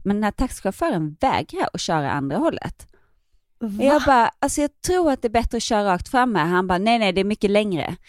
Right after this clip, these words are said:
Speaker 1: Jag vet, fast det är inga köer där och det är jättemycket köer här. Du ser ju här, så visar jag honom G P S'en.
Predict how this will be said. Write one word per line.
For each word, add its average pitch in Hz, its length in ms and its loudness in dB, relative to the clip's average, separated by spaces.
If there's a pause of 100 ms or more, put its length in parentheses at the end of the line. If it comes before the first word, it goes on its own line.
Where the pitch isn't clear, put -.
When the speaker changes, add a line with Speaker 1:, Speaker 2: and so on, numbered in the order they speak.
(180)
Speaker 1:
Jag 277 160 0
vet, 277 340 -2
fast 254 180 -6
det 277 60 -6
är - 20 -2
inga 247 180 -2
köer 269 420 2
där 165 180 2
och 170 60 -2
det 190 80 -4
är 196 120 -2 (100)
jättemycket 226 520 -8
köer 180 260 0
här. 196 240 0
Du 185 100 -6
ser 247 240 0
ju 180 60 2
här, 156 160 0
så 185 120 -8
visar 202 380 -2
jag 233 80 2
honom 165 240 0
G 143 140 -4
P 196 220 0
S'en. - 360 -6